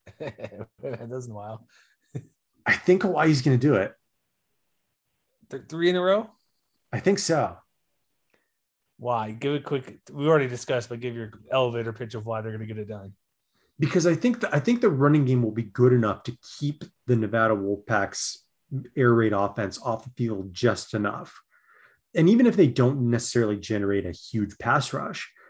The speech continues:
Speaker 2: I think the secondary is more than enough to, you know, force or maybe bait Carson Strong into mistakes, even if it's, like, not unforced errors. You know, maybe they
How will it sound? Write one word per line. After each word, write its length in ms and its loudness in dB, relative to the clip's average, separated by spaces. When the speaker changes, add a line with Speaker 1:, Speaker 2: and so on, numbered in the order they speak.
Speaker 2:
I 20 2
think 160 0
the 60 0
secondary 760 4
is 180 -4
more 280 -2
than 140 -2
enough 340 -4
to, 560 0
you 120 -4
know, 140 -4
force 360 0
or 180 -2
maybe 300 2
bait 560 0
Carson 380 -4
Strong 240 -2
into 120 -6
mistakes, 500 0
even 180 2
if 100 -6
it's, 180 -10
like, 200 -4
not 320 -6
unforced 420 -2
errors. 320 0
You 80 0
know, 60 0
maybe 180 6
they 400 6